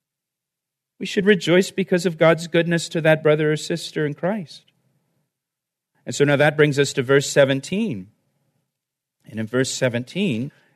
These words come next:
it says, "Now Jesus, going up to Jerusalem, he took the twelve disciples aside on the road, and he said to them, 'Behold, we are going up to Jerusalem, and the Son of Man will be betrayed to the chief priests and to the scribes,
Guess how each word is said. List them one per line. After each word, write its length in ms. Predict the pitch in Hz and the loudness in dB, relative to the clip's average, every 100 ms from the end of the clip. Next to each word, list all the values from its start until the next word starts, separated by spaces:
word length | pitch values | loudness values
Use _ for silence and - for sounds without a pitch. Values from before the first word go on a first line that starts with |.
| _ | _
it 200 | - 120 | -6 -6
says, 240 | - 131 131 | -2 -2 0
"Now 100 | 135 | 0
Jesus, 480 | 127 160 190 160 - | 2 2 2 0 0
going 320 | 147 156 143 | 4 4 4
up 200 | 156 - | 2 0
to 120 | 175 | -10
Jerusalem, 920 | 160 156 180 214 - 135 117 139 160 _ _ _ _ _ _ | -6 0 2 0 -2 -4 -2 -4 -8 _ _ _ _ _ _
he 80 | - | -8
took 240 | 127 190 185 | 0 0 2
the 80 | |
twelve 300 | 175 175 170 | 0 4 4
disciples 520 | 165 151 165 160 160 143 | 4 2 2 4 2 -2
aside 420 | - 151 151 165 | 0 2 4 4
on 80 | 151 | 2
the 80 | |
road, 520 | 139 165 156 120 135 160 _ _ - | 2 2 4 2 0 -6 _ _ -4
and 100 | 127 | -4
he 60 | |
said 340 | 131 - 175 175 | -2 2 2 2
to 60 | |
them, 200 | 139 131 | 2 2
'Behold, 540 | 127 143 165 180 143 135 _ _ - | 0 0 4 6 6 2 _ _ -4
we 220 | 135 180 | 2 6
are 80 | 202 | 6
going 380 | 170 170 180 160 | 6 6 6 4
up 180 | 175 - | 2 0
to 140 | 165 | -6
Jerusalem, 580 | 151 139 165 175 151 135 | -4 0 2 2 0 0
and 80 | 127 | -2
the 60 | |
Son 240 | 127 160 175 | 0 2 2
of 140 | 151 | 2
Man 200 | 151 160 | 2 2
will 80 | 147 | 0
be 100 | 131 | 0
betrayed 500 | 135 135 - 156 170 | -2 -2 2 4 4
to 80 | 156 | 0
the 100 | 135 | -2
chief 320 | 127 160 160 | -2 -4 -4
priests 260 | - 156 151 | -2 -2 0
and 100 | 147 | -4
to 100 | 143 | -2
the 120 | 135 123 | -2 -4
scribes, 600 | - 151 165 151 135 | -2 2 4 4 2